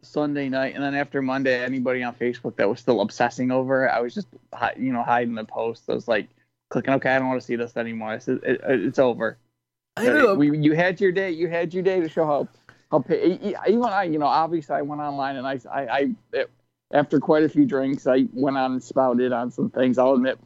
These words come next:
Speaker 1: you know, if you saw my rant, Facebook rant last week, I, I, I, I got, I got a little, it, it was a little alcohol fueled, but Monday morning I deleted it,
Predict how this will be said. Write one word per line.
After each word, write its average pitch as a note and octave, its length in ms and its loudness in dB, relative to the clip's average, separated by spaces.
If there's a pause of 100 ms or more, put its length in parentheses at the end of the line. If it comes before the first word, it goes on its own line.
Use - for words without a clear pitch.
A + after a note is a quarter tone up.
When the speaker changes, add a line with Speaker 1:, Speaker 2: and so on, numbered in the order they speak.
(140)
Speaker 1:
you B2+ 140 0
know, A2+ 100 2
if A#2+ 120 -4
you C3 60 2
saw C3 220 4
my C3+ 160 2
rant, C3+ 300 0 (240)
Facebook D3 340 0
rant C3+ 180 -2
last C3 240 -2
week, C3 220 0
I, B2 320 2 (840)
I, D3+ 220 4 (100)
I, D3+ 260 0
I D#3 80 0
got, D3 380 0
I C#3 100 -8
got D3 180 -4
a D3 40 -4
little, D3+ 320 -2
it, B2 200 -10
it C3+ 40 -4
was C#3+ 140 -2
a C#3 40 0
little D3+ 220 4
alcohol C3 500 0
fueled, C3 400 0
but B2 380 0 (420)
Monday C#3+ 340 2
morning D3 320 0
I C3 120 2
deleted C3 540 2
it, D3 180 2